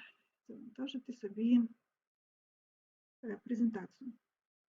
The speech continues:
От у мене презентації немає стаціонарно на комп'ютері, я її зараз завантажу з Google диска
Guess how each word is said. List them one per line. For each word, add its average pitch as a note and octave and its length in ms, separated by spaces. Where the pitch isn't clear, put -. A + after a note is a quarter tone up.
От C4 160
у - 20
мене G#3+ 180
презентації G#3+ 640
немає C4+ 280
стаціонарно G3 580
на G3+ 80
комп'ютері, G#3 440
я A#3 140
її A#3+ 140
зараз G#3 260
завантажу G#3 540
з G#3+ 100
Google G3 340
диска G#3 400